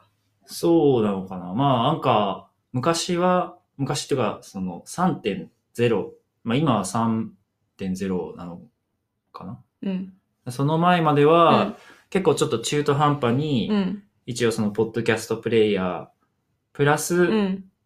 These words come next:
Speaker 1: まあ、自分でも配信できますよ、みたいな
Speaker 2: あー。
Speaker 1: 感じになって売ってたんだけど、最近こう、ガラリと変えて、
Speaker 2: うん。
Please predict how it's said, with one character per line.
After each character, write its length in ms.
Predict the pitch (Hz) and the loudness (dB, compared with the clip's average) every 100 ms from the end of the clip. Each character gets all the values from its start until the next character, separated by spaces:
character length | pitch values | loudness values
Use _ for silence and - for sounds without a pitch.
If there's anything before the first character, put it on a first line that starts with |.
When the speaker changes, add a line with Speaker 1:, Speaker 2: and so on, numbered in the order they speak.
| - | -2
Speaker 1:
ま 60 | |
あ、 20 | |
自 120 | 117 123 | 2 4
分 100 | 120 | 4
で 60 | |
も 80 | 113 | 4
配 180 | 110 107 | 2 0
信 140 | 113 | 0
で 80 | 101 | -2
き 100 | 104 | 0
ま 100 | 101 | -2
す 120 | - | -4
よ、 160 | 98 104 | -4 -2
み 100 | 95 | -4
た 100 | 92 | -6
い 60 | |
な 120 | - - _ _ _ - | -10 -20 _ _ _ 2
Speaker 2:
あ 640 | 202 202 196 185 180 - | 4 6 6 6 2 -2
ー。 20 | |
Speaker 1:
感 200 | - 110 | -2 -2
じ 140 | 101 120 | -2 -4
に 140 | 151 | -2
な 120 | 127 | -2
っ 180 | 104 - _ _ 143 | -4 -10 _ _ -8
て 420 | 147 131 92 - | -2 0 -2 -8
売 60 | - | -20
っ 40 | |
て 180 | - 113 | -12 -10
た 120 | 101 | -8
ん 80 | 92 | -8
だ 80 | 90 | -8
け 100 | 98 | -6
ど、 300 | 127 127 - _ _ _ _ | -2 -2 -4 _ _ _ _
最 240 | - 120 | -6 -6
近 220 | 113 107 101 | -2 -4 -2
こ 240 | 101 92 | -2 -4
う、 40 | |
ガ 100 | 95 | -2
ラ 100 | 107 | 0
リ 80 | 104 | 0
と 100 | 95 | -4
変 180 | - 95 | -8 -8
え 40 | |
て、 260 | 92 139 - | 0 0 2
Speaker 2:
う 60 | |
ん。 40 | 208 | 0